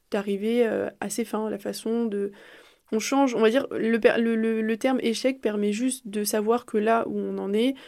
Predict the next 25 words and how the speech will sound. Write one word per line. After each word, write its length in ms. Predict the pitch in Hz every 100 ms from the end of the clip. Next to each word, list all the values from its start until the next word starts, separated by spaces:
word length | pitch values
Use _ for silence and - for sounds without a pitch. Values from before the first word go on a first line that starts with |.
| -
enfin, 100 | -
le 100 | 196
résultat 400 | 202 226 220 233
qu'on 160 | 226 208
a 80 | 190
obtenu 440 | 185 196 208 247
n'est 120 | 208
pas 200 | 196 214
le 80 | 208
résultat 360 | 202 196 196 202
qu'on 140 | 190
voulait, 300 | 190 196 226
et 40 |
donc 180 | 202 208
du 120 | 202
coup, 160 | 208 240
il 100 | 214
faut 220 | - 208 -
ajuster 440 | 214 208 202 -
les 120 | 196
choses 280 | 190 226 240
pour 360 | - 226 240 - - - - _
réussir 540 | 214 220 208 - 254
à 80 | 233
obtenir, 580 | 208 214 208 208 240 240